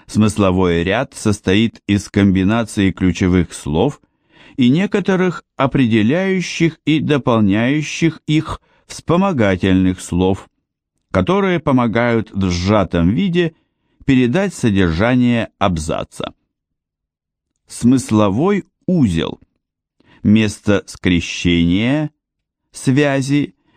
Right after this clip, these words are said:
между смысловыми блоками, связь между смысловыми рядами.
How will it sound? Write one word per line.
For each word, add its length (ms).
между 460
смысловыми 680
блоками, 680
связь 520
между 520
смысловыми 720
рядами. 640